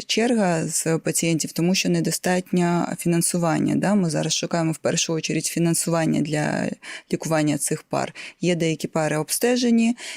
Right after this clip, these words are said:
є деякі в процесі лікування, але так, щоб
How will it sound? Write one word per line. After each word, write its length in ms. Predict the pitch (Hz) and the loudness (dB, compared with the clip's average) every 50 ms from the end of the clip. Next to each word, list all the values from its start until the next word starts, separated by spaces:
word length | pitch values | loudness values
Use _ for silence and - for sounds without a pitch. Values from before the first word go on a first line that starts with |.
| - _ | -12 _
є 120 | - 165 151 | -2 -2 0
деякі 420 | 151 165 175 170 165 165 - - | 2 2 2 2 2 -2 -4 -6
в 60 | 151 | -6
процесі 840 | - - - 165 160 - - 226 247 262 247 - - 233 220 214 214 | -6 -4 -4 -4 -2 0 0 2 2 2 0 0 0 2 2 2 4
лікування, 840 | 208 214 208 - 208 196 190 196 196 196 190 190 185 180 175 170 160 - | 2 2 0 0 0 0 2 2 2 2 4 4 4 4 2 2 0 0
але 300 | - 156 160 165 170 165 | -2 0 0 2 0 0
так, 220 | - - 170 165 - | 0 -2 -2 -2 0
щоб 160 | - 160 | -4 -4